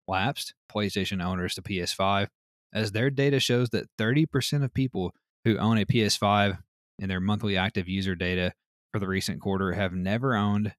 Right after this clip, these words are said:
a PlayStation four. Sony is also closing the gap on Microsoft in terms of console market share in the United States,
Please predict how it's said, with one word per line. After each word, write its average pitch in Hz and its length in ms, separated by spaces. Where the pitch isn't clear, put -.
a 90 80
PlayStation 90 720
four. - 380
Sony 127 360
is 113 140
also 120 400
closing 117 460
the 107 100
gap 101 300
on 95 160
Microsoft 92 680
in 82 120
terms 90 240
of 82 160
console 90 420
market 90 400
share 95 260
in 90 100
the 90 60
United 87 440
States, 104 400